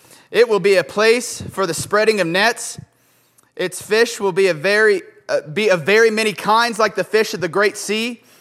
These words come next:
But its swamps and marshes will not become fresh. They are to be left for salt.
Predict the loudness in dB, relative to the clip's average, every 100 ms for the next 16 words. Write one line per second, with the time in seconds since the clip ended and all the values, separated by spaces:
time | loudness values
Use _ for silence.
0 | _ -2 0 0 -2 0 0 -2 0 0
1 | 0 -6 -6 0 0 -2 -6 -8 -4 0
2 | 0 -2 -10 -20 -20 _ _ _ _ _
3 | _ _ -6 -2 0 0 -2 -4 -2 0
4 | 0 -2 -6 -4 -2 0 0 -4